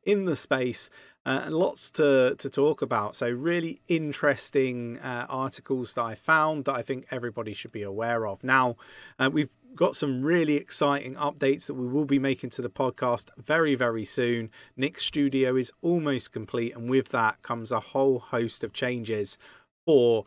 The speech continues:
the podcast channel. So lots of really exciting stuff coming. If you enjoy this sort of content and you wish to support the channel, mash up the like button, subscribe if you haven't subscribed already, tap in that bell, selecting all the notifications so you never miss a video.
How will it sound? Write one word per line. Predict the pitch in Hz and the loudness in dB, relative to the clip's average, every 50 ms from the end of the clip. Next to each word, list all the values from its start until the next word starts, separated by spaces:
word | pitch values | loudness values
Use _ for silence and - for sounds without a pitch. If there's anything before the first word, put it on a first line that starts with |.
| - - _ | -6 -16 _
the | - 110 | -14 -10
podcast | - - 123 113 - - - 120 107 101 - - | -4 -2 -2 -2 -2 -4 -4 -4 -2 -4 -4 -2
channel. | - 147 139 131 127 123 | 0 2 2 2 0 -4
So | 110 - 127 | -4 -2 -2
lots | 120 123 131 143 - - - | 0 2 0 0 -2 -2 -4
of | 135 117 123 | -4 -4 0
really | 123 143 139 135 131 131 | 4 6 6 6 6 4
exciting | 127 - - - 131 117 120 135 123 | 0 -2 -4 -4 -2 -2 -2 -2 -6
stuff | 113 - - 127 113 107 - - - _ | -10 -6 -4 -2 -2 -2 -4 -8 -16 _
coming. | - - 143 139 135 123 113 101 - - - - - _ _ | -4 0 0 0 2 0 -2 -4 -8 -14 -20 -20 -20 _ _
If | 117 123 | -2 0
you | 139 | 2
enjoy | 139 131 - 160 160 165 147 | 2 2 0 0 0 2 2
this | 147 - | 0 0
sort | - 165 156 160 | 0 0 0 0
of | 139 | 0
content | - 147 147 143 - 160 151 - - | -2 -2 -2 0 0 0 0 -2 -2
and | 127 | -6
you | 120 120 | -4 -2
wish | 139 151 - - | -2 -2 -2 -2
to | - 131 | -4 -6
support | - - 104 - 143 147 - | -6 -6 -4 -2 -2 -2 -2
the | 131 | -2
channel, | 123 - 143 139 143 135 | -4 -2 -2 -2 -2 -2
mash | 123 117 117 143 170 170 - - | -4 -2 2 2 2 2 2 -2
up | - - | -4 -2
the | - 135 | -2 0
like | 131 127 131 - - | 0 0 0 -2 -2
button, | 131 127 131 123 117 - - - - - _ _ | -2 -2 0 -2 -6 -12 -18 -20 -20 -20 _ _
subscribe | - 143 131 - - - - - 147 156 175 175 156 | -4 -4 -4 -4 -6 -8 -2 0 2 2 4 2 2
if | 151 135 135 | 2 2 2
you | 123 | 0
haven't | 120 127 123 120 113 | 0 -2 -4 -4 -6
subscribed | - 127 - - - - 131 120 117 107 - 117 | -8 -8 -8 -8 -4 0 0 0 0 0 -2 -2
already, | 107 110 113 113 113 107 | -2 -2 -2 -2 -4 -6
tap | - - 165 165 - | 0 2 2 2 2
in | 180 165 156 | 0 0 0
that | 151 160 180 | -2 -2 0
bell, | - 151 147 143 143 139 - - - - - _ | 2 4 4 4 4 2 -2 -6 -16 -20 -20 _
selecting | - - 165 175 180 175 - 180 180 180 - _ - | 0 2 2 2 2 2 2 0 0 0 -4 _ 2
all | 180 196 202 185 | 4 4 4 4
the | 156 139 | 4 2
notifications | 120 113 110 110 101 107 - 120 113 110 - 127 117 110 104 - - _ _ _ | 2 0 -2 -2 -6 -4 -2 -2 -2 -2 -2 -4 -4 -6 -8 -12 -14 _ _ _
so | - - 120 | -8 -6 -6
you | 107 104 104 | -6 -6 -6
never | 107 110 107 95 107 101 95 - _ _ | -6 -6 -6 -4 -4 -6 -6 -8 _ _
miss | - 107 101 95 90 - - - - _ _ | -14 -12 -12 -10 -10 -12 -14 -16 -18 _ _
a | - 95 92 | -12 -12 -10
video. | 90 113 123 127 131 120 104 95 | -6 -4 -2 2 2 2 2 0